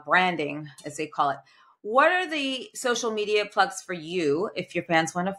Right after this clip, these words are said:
find you and look at you and see where you're gonna be next? And she will be in Texas next month on, uh, January twenty-seventh for Local Wrestling with X P W. It's gonna be great.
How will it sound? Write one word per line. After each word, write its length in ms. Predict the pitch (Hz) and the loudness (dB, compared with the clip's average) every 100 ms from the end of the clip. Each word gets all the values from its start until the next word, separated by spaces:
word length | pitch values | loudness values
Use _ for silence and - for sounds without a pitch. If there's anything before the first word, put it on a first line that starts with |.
| _ | _
find 380 | 175 185 185 160 | 0 2 0 0
you 380 | 147 156 226 | 0 2 2
and 180 | - 156 | 2 2
look 160 | 143 139 | 0 -4
at 100 | - | -8
you 400 | 170 165 160 160 | -2 0 2 2
and 120 | 160 | 0
see 160 | 156 139 | -4 -4
where 140 | 143 | -2
you're 140 | 170 220 | 0 2
gonna 180 | 277 269 | 0 0
be 180 | 277 | -2
next? 440 | 262 220 220 220 - | 0 2 2 0 -10
And 100 | 208 | -8
she 140 | 262 | 2
will 160 | 262 269 | 6 6
be 140 | 277 | 6
in 80 | 254 | 0
Texas 400 | - 233 233 220 | 0 -2 -2 -4
next 220 | 214 - 196 | -4 -2 -4
month 160 | 185 - - - - | -4 -6 -20 -6 2
on, 200 | 190 180 | 4 4
uh, 180 | 180 | 2
January 420 | 180 208 208 208 202 | 0 -2 -2 -4 -6
twenty-seventh 840 | 208 196 185 - 220 226 294 285 _ - - | -8 -8 -10 -2 2 2 0 -4 _ -20 -20
for 240 | _ 208 202 | _ 2 6
Local 280 | 208 214 202 | 4 4 4
Wrestling 380 | 175 185 196 170 | 4 2 -6 -6
with 140 | 170 | -4
X 160 | 165 - | -4 -4
P 80 | 156 | -6
W. 320 | 196 185 - 139 | -6 -6 -12 -14
It's 120 | - | -6
gonna 160 | 247 220 | -4 -2
be 100 | 151 | 0
great. 240 | - 90 | 0 0